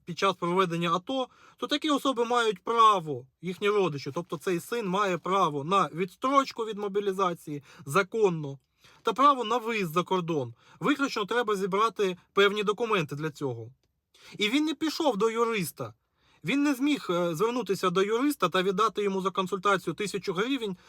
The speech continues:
Натомість він пішов до невідомого, вибачте мене, Васі, віддав йому десять тисяч доларів та отримав нульовий результат, штраф та кримінальне провадження, в якому його будуть таскати,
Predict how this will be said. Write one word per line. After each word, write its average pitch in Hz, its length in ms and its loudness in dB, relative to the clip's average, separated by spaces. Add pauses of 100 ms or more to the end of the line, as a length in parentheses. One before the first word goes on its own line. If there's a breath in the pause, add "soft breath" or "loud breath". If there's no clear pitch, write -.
(200 loud breath)
Натомість 226 480 2
він 220 140 -2
пішов 226 420 2
до 196 280 2
невідомого, 190 680 2
вибачте 185 460 0
мене, 190 220 0
Васі, 185 460 0 (480 soft breath)
віддав 180 380 0
йому 214 200 -2
десять 214 300 -2
тисяч 208 300 -4
доларів 190 560 0 (720 soft breath)
та 202 260 6 (120)
отримав 220 540 -2 (180 soft breath)
нульовий 233 460 2
результат, 220 560 0 (640)
штраф 233 480 2 (1040)
та - 120 2
кримінальне 233 560 2
провадження, 214 580 0
в 180 60 0
якому 196 380 0
його 202 240 0
будуть 185 260 0
таскати, 156 560 -2